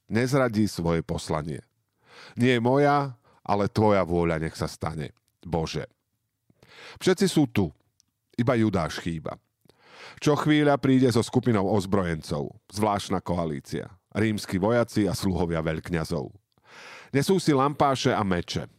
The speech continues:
Ježiš svoj boj vybojoval a čaká. Lampy osvetlia záhradu.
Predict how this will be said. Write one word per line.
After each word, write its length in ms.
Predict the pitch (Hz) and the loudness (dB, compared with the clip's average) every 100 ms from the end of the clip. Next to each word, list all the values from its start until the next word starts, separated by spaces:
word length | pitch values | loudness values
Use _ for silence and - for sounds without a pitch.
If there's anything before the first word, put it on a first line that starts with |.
| _ _ _ - | _ _ _ -4
Ježiš 560 | 110 123 113 139 127 - | 0 0 2 2 2 -4
svoj 360 | - - 95 92 | -6 -2 0 0
boj 320 | 82 95 87 | 0 0 0
vybojoval 720 | 80 107 117 113 104 101 98 | 0 2 2 2 2 2 0
a 120 | - 87 | -2 -4
čaká. 560 | - 82 - 71 50 _ _ _ _ - | -4 -6 -6 -10 -12 _ _ _ _ -6
Lampy 560 | 101 113 117 117 120 110 | -2 -2 -2 2 2 2
osvetlia 560 | 92 - 90 87 87 85 | -2 -2 -4 -4 -4 -2
záhradu. 560 | 87 87 82 80 - | -2 -4 -4 -6 -8